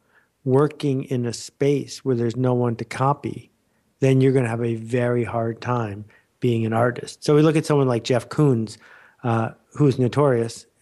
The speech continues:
famous, and rich. Uh, w-, one of his most recent pieces is a, a balloon animal, one of those dogs, um, but it's thirty feet tall and it's made out of metal. Now,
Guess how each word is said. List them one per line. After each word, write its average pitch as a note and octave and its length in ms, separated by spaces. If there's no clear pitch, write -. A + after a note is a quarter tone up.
famous, A#2+ 480
and A2+ 240
rich. B2+ 440
Uh, A#2 240
w-, D3+ 220
one D3+ 180
of C#3 80
his B2+ 140
most B2+ 240
recent D#3 360
pieces A#2 480
is A#2+ 300
a, A#2 380
a B2+ 60
balloon C3+ 500
animal, B2+ 440
one A#2 160
of A2 60
those G#2+ 200
dogs, A2 580
um, A#2+ 400
but C3 140
it's A#2+ 300
thirty A#2+ 460
feet A#2 280
tall A#2+ 400
and A2+ 80
it's A2+ 180
made A2+ 140
out A2 120
of G#2+ 60
metal. A2 440
Now, C3 200